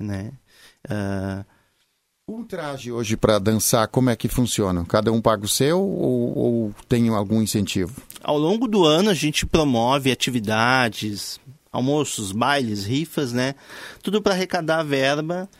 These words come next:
Speaker 1: pra da-, num certo, num determinado tempo fazer um traje novo.
Speaker 2: Uhum.
Speaker 1: Esse traje novo, o integrante, quando ele entra dentro do grupo, ele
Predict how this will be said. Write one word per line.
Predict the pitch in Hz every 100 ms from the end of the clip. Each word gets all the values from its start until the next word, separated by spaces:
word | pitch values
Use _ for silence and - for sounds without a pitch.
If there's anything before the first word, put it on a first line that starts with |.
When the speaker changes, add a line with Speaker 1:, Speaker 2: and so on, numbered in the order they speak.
| - _ _
Speaker 1:
pra | 147 160 165 170
da-, | 143 139 - 135
num | 143 151 151
certo, | - 156 165 - 175
num | 156 160 170 208 214
determinado | 180 180 165 160
tempo | 156 151 151
fazer | - 151
um | 156
traje | 151 143 143 147
novo. | 151 127 101 - _
Speaker 2:
Uhum. | 95 87 92
Speaker 1:
Esse | 117 123 143
traje | 139 135 135
novo, | 139 120 127 151 185 220 _ -
o | 123
integrante, | 131 143 127 135 196
quando | - 151
ele | 135 123 113
entra | 117 185 180
dentro | 139 131 127
do | 123
grupo, | 123 135 -
ele | 151 170